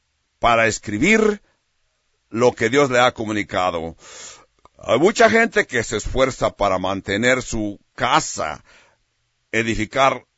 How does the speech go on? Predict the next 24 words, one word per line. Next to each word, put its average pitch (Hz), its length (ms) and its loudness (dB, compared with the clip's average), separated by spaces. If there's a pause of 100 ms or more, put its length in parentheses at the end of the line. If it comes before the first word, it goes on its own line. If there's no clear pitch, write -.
(140)
su - 260 -8
casa, 135 720 2
hacerla 139 420 2
más 117 260 0
grande, 127 680 2 (300)
conservar 143 760 6
la 139 160 4
casa 156 340 4
que 113 220 -2
ya 117 160 4
tiene, 110 600 -4 (1000)
que 127 220 2
era 156 180 6
el 127 140 0
caso 123 400 2
de 107 300 0
el 90 200 -4
rey 90 160 -4
Salomón. 95 680 -4 (800)
Cuando 117 360 0
Salomón 170 480 2
vino 214 220 0
al 170 100 4
trono 147 540 2